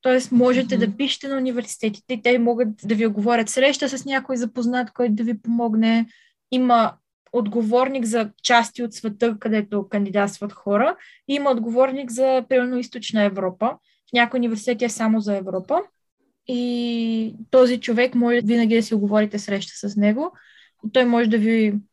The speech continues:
Speaker 1: помогне за вашия специфичен случай, какво точно да направите.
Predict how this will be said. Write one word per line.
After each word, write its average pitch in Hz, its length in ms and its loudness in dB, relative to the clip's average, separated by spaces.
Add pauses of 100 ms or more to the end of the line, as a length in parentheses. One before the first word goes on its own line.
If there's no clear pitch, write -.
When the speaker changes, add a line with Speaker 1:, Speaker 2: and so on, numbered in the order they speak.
(140)
Speaker 1:
помогне 214 440 6
за 208 120 -2
вашия 208 300 -2
специфичен 208 600 -4
случай, 214 560 -2 (280)
какво 208 280 -4
точно 208 280 -2
да 196 80 -2
направите. 190 540 -14